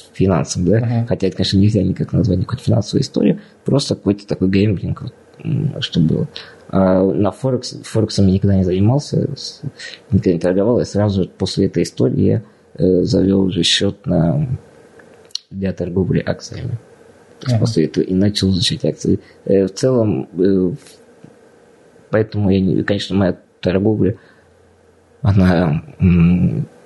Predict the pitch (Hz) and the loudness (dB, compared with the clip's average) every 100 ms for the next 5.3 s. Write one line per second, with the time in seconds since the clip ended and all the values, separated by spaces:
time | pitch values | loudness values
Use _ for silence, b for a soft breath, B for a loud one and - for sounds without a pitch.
0 | - - 95 82 - 117 - 101 101 - | -20 -2 -2 0 0 0 0 -2 -4 -2
1 | 110 110 95 107 101 98 95 95 - 98 | 0 0 0 -2 -2 0 0 0 -2 -2
2 | 101 117 185 180 - 76 - - 98 104 | 0 2 2 -2 -2 -6 -6 -8 -2 -2
3 | - - - 92 92 92 - 87 - - | -2 -10 -2 0 2 0 0 -2 0 -2
4 | - - 104 104 98 98 - - - 98 | -2 -4 -2 0 0 -2 -4 -8 -6 -2
5 | 95 - | -2 -4